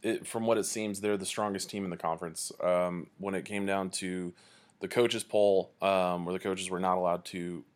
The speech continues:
to vote for themselves as well, um, they got nine first place votes,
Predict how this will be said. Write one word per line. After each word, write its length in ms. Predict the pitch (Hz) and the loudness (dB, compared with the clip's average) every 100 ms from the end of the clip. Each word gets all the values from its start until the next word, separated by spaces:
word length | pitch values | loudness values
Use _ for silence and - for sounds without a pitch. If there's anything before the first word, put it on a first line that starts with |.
| _ _ - | _ _ -10
to 120 | 92 | -6
vote 340 | 85 90 82 - | -2 -2 -2 -8
for 160 | - | -12
themselves 640 | 85 82 107 95 90 - - | -8 -2 2 2 2 -4 -12
as 100 | - | -10
well, 400 | 92 92 92 82 - | 0 2 2 -2 -6
um, 480 | 92 92 87 82 87 _ _ - - - _ | -2 0 0 -2 -8 _ _ -20 -20 -20 _
they 360 | - 98 104 101 | -6 2 4 4
got 320 | 98 95 92 | 6 6 6
nine 320 | 98 95 92 | 4 2 0
first 260 | 90 92 87 | 0 -4 -4
place 220 | 85 76 | -6 -6
votes, 480 | - 62 55 - - | -8 -10 -8 -10 -10